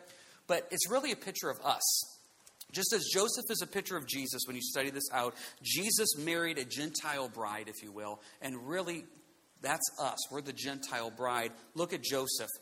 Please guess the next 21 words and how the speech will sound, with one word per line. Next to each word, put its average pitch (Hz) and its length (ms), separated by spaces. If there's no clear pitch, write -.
Joseph 160 500
married 147 300
a 123 60
Gentile 135 600
bride, 139 460
somebody 127 240
that 117 60
was 110 100
not 117 160
Hebrew. 151 400
So - 140
really, 190 400
this 160 200
woman 170 380
is 127 180
a 131 60
picture 151 320
of 110 140
us, 139 220
a 117 120
church, 190 420